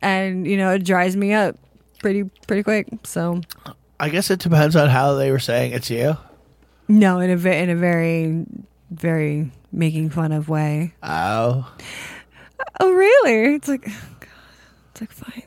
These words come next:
Speaker 1: You suck. <laughs> It's just, I don't know. It was one of those things.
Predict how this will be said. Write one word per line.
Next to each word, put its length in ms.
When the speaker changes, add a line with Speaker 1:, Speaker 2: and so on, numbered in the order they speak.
Speaker 1:
You 100
suck. 460
<laughs> 180
It's 160
just, 200
I 100
don't 120
know. 180
It 20
was 120
one 100
of 100
those 200
things. 280